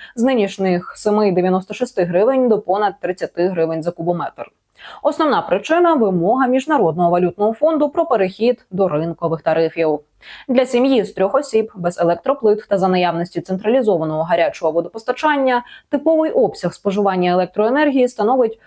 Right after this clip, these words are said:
сто шістдесят кіловат за годину на місяць, сто кіловат годину на першу особу, тридцять кіловат годину на кожну наступну. За чинним тарифом чотири і тридцять дві гривні за кіловат-годину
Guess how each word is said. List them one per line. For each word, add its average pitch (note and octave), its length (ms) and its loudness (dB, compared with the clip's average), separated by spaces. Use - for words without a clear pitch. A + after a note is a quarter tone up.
сто - 220 -4
шістдесят C#4+ 520 0
кіловат G#3 480 0
за G#3+ 100 2
годину F#3+ 440 -6
на G#3 100 -4
місяць, F3+ 580 -6
сто - 220 -2
кіловат F3 340 0
годину F3 340 0
на E3 100 -4
першу C#4 380 -2
особу, C4 420 0
тридцять F#3+ 420 -4
кіловат A3+ 320 0
годину A3 380 2
на A3+ 100 2
кожну E3+ 420 -2
наступну. F3 540 -6
За C4 180 2
чинним B3+ 500 0
тарифом G3+ 520 0
чотири G#3 340 0
і F#3 40 0
тридцять F#3+ 340 -2
дві F#3 80 0
гривні E3+ 360 -6
за F3 100 -10
кіловат-годину F3 960 0